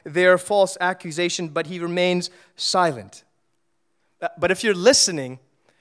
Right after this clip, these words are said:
y-, you'll, you'll hear that his silence speaks volumes,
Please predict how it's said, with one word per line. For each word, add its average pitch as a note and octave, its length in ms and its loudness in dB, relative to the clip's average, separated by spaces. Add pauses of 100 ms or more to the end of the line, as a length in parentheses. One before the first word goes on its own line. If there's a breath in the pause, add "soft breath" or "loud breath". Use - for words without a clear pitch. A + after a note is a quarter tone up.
(180)
y-, D#3 160 -16
you'll, F3+ 260 0
you'll E3 200 -2
hear B3+ 360 0
that F#3 140 0
his F#3+ 180 -2
silence G#3 800 -2 (180 soft breath)
speaks - 540 -8
volumes, C#3+ 720 -2